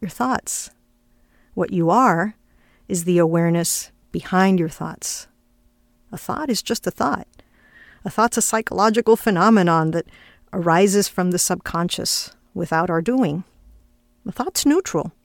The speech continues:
It's neither bad or good. It's our perception of the awareness that labels it as such. It's just energy. The problem begins when we believe them and take them as the truth,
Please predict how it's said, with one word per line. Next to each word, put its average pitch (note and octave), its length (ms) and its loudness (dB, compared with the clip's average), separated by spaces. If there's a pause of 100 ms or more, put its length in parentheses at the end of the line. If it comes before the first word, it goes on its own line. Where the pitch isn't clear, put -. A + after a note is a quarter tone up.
(640)
It's - 240 -4
neither A3 380 4
bad E3 540 -2
or F3 100 -2
good. F3 420 0 (600)
It's - 180 -6
our G3 100 2
perception F#3 960 0 (280)
of E3 160 -6
the E3 140 0
awareness F3+ 520 2
that - 220 -4
labels F3+ 440 0
it - 120 -12
as - 100 -10
such. - 460 -10 (1300)
It's - 160 -10
just - 240 -8
energy. B3+ 460 0 (800)
The - 80 -12
problem D4 420 2
begins E3 560 0 (420)
when E3 220 -2
we E3+ 120 0
believe D#3 420 0
them C#4 260 2 (800)
and E3 160 -6
take D#3+ 240 -2
them F#3+ 140 0
as F#3+ 160 -2
the A#3+ 100 -4
truth, - 400 -6